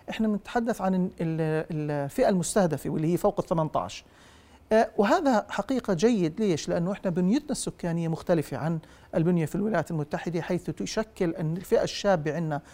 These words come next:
أكثر من خمسة وسبعين في المية هم دون سن الثلاثين، وحوالي خمسة وأربعين في المية دون سن العشرين.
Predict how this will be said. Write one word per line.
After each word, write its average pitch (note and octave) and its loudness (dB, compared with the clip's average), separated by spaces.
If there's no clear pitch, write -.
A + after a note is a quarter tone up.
أكثر A3 4
من D#3+ 0
خمسة A3+ -2
وسبعين F3 -2
في - -8
المية E3 0
هم D#3+ -2
دون F3+ 0
سن E3 -4
الثلاثين، D#3+ -2
وحوالي D#3+ 0
خمسة A3+ 0
وأربعين F#3+ -2
في F#3 -6
المية F3+ 2
دون E3+ 0
سن D#3 -2
العشرين. C#3+ -2